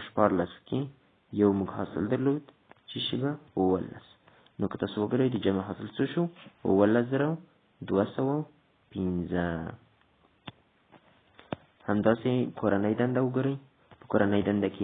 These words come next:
موږ ته دوه عددونه راکړي دي، دوه نوي زره اوه سوه پنځه دېرش او یولس زره پنځه سوه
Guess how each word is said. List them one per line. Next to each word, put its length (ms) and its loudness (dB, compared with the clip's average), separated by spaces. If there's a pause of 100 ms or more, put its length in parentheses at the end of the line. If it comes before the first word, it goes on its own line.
موږ 160 -2
ته 140 0
دوه 200 6
عددونه 360 0 (100)
راکړي 400 0
دي، 100 0 (640)
دوه 220 6
نوي 260 4
زره 180 4
اوه 300 4 (100)
سوه 200 4 (580)
پنځه 340 -2
دېرش 180 0 (560)
او 80 8 (160)
یولس 340 4
زره 140 2 (140)
پنځه 300 -4
سوه 180 2